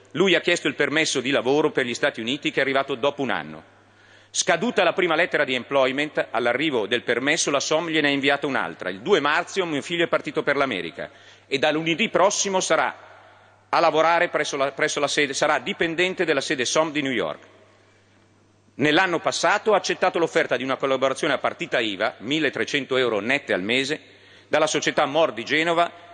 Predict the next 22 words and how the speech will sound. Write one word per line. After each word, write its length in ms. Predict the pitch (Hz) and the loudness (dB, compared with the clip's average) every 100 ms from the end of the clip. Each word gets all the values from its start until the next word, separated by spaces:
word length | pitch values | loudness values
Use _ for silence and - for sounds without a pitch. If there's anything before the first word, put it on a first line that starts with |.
| - - - _ | -20 -20 -20 _
legata 480 | 110 160 160 180 180 | 0 2 2 2 0
a 40 | |
Stefano 340 | 165 160 151 147 | 0 -2 -2 0
Perotti. 480 | 127 92 - - 71 _ _ _ _ | 0 -2 -4 -16 -20 _ _ _ _
Di 140 | - 135 | -6 -2
fronte 460 | 185 214 220 208 | 2 2 2 2
alle 160 | 160 151 | 2 2
polemiche 480 | 156 160 190 160 147 | 2 2 2 0 0
italiane, 680 | 143 131 127 113 90 92 | 0 0 0 0 -2 -8
dopo 280 | 90 147 156 | -4 -2 -2
due 200 | 135 165 | -2 -2
giorni 440 | 135 180 208 185 170 | 2 2 2 0 -2
di 160 | 165 | -2
telefonate 800 | - 180 175 165 143 101 - 80 - - - _ _ | 2 2 2 0 0 -2 -8 -14 -16 -20 -20 _ _
e 100 | 151 | 0
richieste 500 | 156 - 202 202 185 | 0 0 0 2 -2
di 100 | 180 | 0
informazione 640 | 185 180 180 175 - 202 | 0 2 2 2 2 2
da 120 | 175 | 2
parte 280 | 165 165 165 | 2 0 0
dei 100 | 151 | -2
media, 380 | 123 98 85 78 | -2 -4 -8 -12